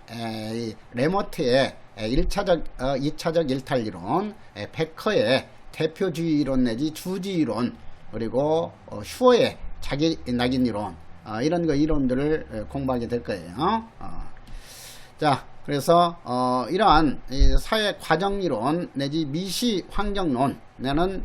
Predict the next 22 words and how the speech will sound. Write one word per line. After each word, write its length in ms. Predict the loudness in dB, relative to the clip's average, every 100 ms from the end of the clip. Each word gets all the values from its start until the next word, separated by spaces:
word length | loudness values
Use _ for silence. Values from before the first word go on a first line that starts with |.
| -4
에, 240 | -2 -2
전형적으로 540 | 0 2 4 4 4 2
이렇게, 480 | 0 -2 2 2 0 -10
에, 60 | -10
학습 320 | -10 -8 -6
이론과 280 | -2 -2 -2
통제 300 | -4 -2 -2
이론과, 580 | 0 0 2 2 2 0
아, 100 | -2
낙인 320 | 0 0 0
이론이 220 | 0 0
있다 300 | -2 2 0 0 -10
하는 140 | -6 -4
것하고, 640 | -2 -2 0 4 4 2 -6 -16 -8
그다음에 260 | 2 4 4
이제, 420 | 6 6 6 4 -2
에, 160 | -4
방금 320 | -2 -2 2
전에도, 560 | 2 4 4 6 6 2
어, 200 | 0 0
가볍게 340 | 0 -2 0 2
언급했듯이 920 | 2 4 2 2 -4 -2 2 2 2